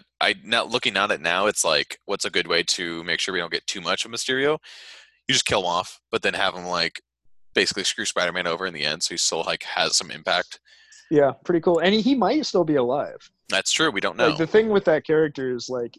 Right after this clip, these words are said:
Speaker 2: you don't
Speaker 1: Never
Speaker 2: know
Speaker 1: know.
Speaker 2: what's real.
Speaker 1: Yeah.
Speaker 2: Oh, the
Speaker 1: That's
Speaker 2: other thing, the other Spider-Man four thing that we barely missed out on, which is really interesting now, is Anne Hathaway was signed up to be the Black Cat.
Speaker 1: Oh, that's funny.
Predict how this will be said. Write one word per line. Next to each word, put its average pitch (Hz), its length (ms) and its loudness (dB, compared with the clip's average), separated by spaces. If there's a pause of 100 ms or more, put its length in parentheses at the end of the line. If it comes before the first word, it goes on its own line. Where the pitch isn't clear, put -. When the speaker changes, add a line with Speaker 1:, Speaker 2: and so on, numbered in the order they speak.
(140)
Speaker 2:
you 160 120 -6
don't 143 180 6
Speaker 1:
Never 131 120 -2
Speaker 2:
know 131 60 2
Speaker 1:
know. 127 60 0
Speaker 2:
what's 123 240 0
real. 117 280 -2 (420)
Speaker 1:
Yeah. - 180 -4 (160)
Speaker 2:
Oh, 190 140 8
the 190 160 8
Speaker 1:
That's 196 140 8
Speaker 2:
other 262 120 -2
thing, 139 560 -2
the 175 140 0
other 208 160 6
Spider-Man 156 540 0
four 139 280 -4
thing 139 280 -4
that 131 120 -4
we 127 320 -4 (200)
barely 147 420 6
missed 139 260 2
out 135 220 8
on, 131 260 2
which 151 180 6
is 147 140 4
really 214 240 10
interesting 143 460 -2
now, 156 280 6
is 127 140 -2
Anne 165 220 0
Hathaway 165 400 4
was 143 200 4
signed 143 260 -2
up 135 180 2
to 147 100 -2
be 139 180 0
the 135 100 0
Black 117 300 0
Cat. 131 340 0 (260)
Speaker 1:
Oh, 123 580 -6 (100)
that's - 300 0
funny. 104 520 -8